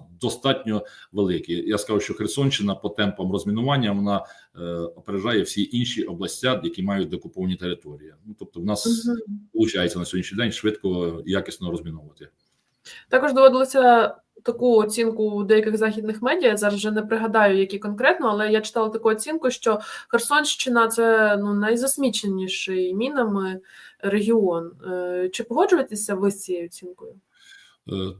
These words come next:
Speaker 1: так, звичайно. Якщо, е, брати, ну, я б сказав би, що Херсонщина і ще така ж сама приблизна ситуація, ну, в Харківській області. Я також там працював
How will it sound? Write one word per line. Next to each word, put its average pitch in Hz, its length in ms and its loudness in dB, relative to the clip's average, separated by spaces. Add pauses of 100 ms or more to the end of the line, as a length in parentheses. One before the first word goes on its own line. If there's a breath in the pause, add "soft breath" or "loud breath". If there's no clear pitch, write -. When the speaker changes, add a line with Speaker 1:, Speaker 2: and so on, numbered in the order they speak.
(140)
Speaker 1:
так, 95 200 2
звичайно. 92 560 0 (240 loud breath)
Якщо, 104 460 2 (220 loud breath)
е, 95 40 -8 (180)
брати, 98 560 0
ну, 101 340 -4 (540)
я 107 100 2
б - 40 -2
сказав 107 280 0
би, 101 60 0
що - 160 -2
Херсонщина 139 800 2
і 107 340 2
ще - 300 0
така - 420 -2
ж - 80 -4
сама 107 280 0
приблизна 104 380 0
ситуація, 113 540 0
ну, 104 220 0
в - 60 -12
Харківській 95 480 -4
області. 87 360 -4
Я 87 60 -2
також 85 300 -10
там 87 140 -10
працював 131 480 -4